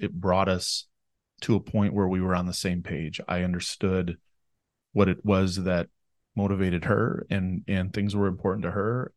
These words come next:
and then the same for me. And so that was probably the biggest impact that I had. We also did a dream board. So I've never done a dream board. We created a dream board. We had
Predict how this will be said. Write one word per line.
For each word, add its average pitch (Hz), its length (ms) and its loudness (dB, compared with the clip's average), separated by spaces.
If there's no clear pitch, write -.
and 98 240 0
then 90 300 0
the 107 80 4
same 90 320 2
for 87 160 -4
me. 85 340 -4
And 95 360 0
so 92 520 0
that 107 440 2
was 90 640 -2
probably 117 420 2
the 92 100 -2
biggest 92 360 0
impact 104 480 0
that - 120 -12
I 127 180 0
had. 87 440 -2
We 117 120 4
also 135 260 0
did 92 500 -2
a 95 80 -2
dream 127 360 0
board. - 360 -8
So 101 160 -4
I've 101 160 -2
never 107 240 0
done 104 180 0
a 92 60 -4
dream 101 320 -2
board. 101 380 2
We 113 100 2
created 92 440 0
a 95 60 2
dream 95 340 -2
board. 95 380 0
We 95 120 -2
had 87 240 -6